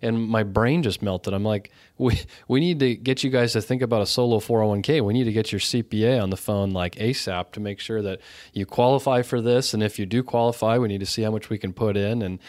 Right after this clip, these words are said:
how much that would or would not disrupt your lifestyle." You know, and if, yeah, so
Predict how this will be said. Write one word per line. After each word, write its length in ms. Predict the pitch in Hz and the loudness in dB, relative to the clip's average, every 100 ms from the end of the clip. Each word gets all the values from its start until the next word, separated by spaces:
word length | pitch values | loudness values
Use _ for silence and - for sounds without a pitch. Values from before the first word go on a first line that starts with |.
| - | -8
how 100 | 113 | -2
much 220 | 110 110 | 0 0
that 160 | 113 101 | -2 -2
would 280 | 107 113 113 | 0 2 2
or 80 | 101 | 2
would 180 | 104 | 0
not 240 | 101 107 101 | 0 -2 -4
disrupt 360 | 92 - 107 | -6 -4 -6
your 120 | 92 87 | -6 -4
lifestyle." 680 | 92 - - 82 82 92 - - - - | -4 -4 -6 -4 -4 -8 -10 -20 -20 -8
You 100 | 117 | 0
know, 220 | 110 123 | 2 4
and 100 | 104 | 4
if, 260 | 104 - - _ _ - - - _ - - _ _ | 2 0 -10 _ _ -10 -10 -10 _ -20 -20 _ _
yeah, 240 | 120 113 82 | 0 0 0
so 320 | - 113 95 | 0 2 2